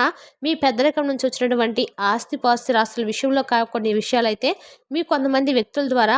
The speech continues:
మీకు రావాల్సినటువంటి ఆస్తి పాస్తులు ఉన్నాయి కదా తెలియజేయటమో, లేదంటే మీకు ఏదైనా స్థలాల విషయంలో మీకు రావాల్సినటువంటి ఏదైనా స్థలాలు మీకు దక్కవలసినటువంటి స్థలాలు ఉన్నాయని చెప్పి ఎవరో ఒకరి ద్వారా అయితే మీకు ఒక మంచి విషయం అయితే రేపటి రోజున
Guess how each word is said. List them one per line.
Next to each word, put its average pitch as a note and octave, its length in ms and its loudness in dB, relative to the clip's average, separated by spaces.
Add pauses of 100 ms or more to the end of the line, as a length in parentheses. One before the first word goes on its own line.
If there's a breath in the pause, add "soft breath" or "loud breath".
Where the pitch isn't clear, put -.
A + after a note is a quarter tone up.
(120)
మీకు A#3+ 220 0
రావాల్సినటువంటి A3 680 2
ఆస్తి A#3+ 300 0
పాస్తులు A#3+ 380 -2
ఉన్నాయి A3 260 0
కదా G#3+ 160 -4
తెలియజేయటమో, A3+ 600 0 (360 loud breath)
లేదంటే F4 400 2
మీకు D4+ 320 -2
ఏదైనా C4+ 400 4 (160)
స్థలాల B3 420 2
విషయంలో B3 460 0
మీకు B3 240 2
రావాల్సినటువంటి A#3 720 0
ఏదైనా B3 380 2
స్థలాలు A#3 480 2
మీకు A3+ 220 0
దక్కవలసినటువంటి A3 640 -2 (400 loud breath)
స్థలాలు D4+ 400 2
ఉన్నాయని A#3+ 480 0
చెప్పి A3+ 300 -4
ఎవరో A3 220 2 (100)
ఒకరి A3 220 2
ద్వారా G#3+ 240 2
అయితే G#3 220 0
మీకు A#3 260 -2
ఒక G#3+ 180 -4
మంచి G#3 280 -2
విషయం A3 300 -2
అయితే G3+ 200 0
రేపటి A3 340 -2
రోజున A3+ 260 2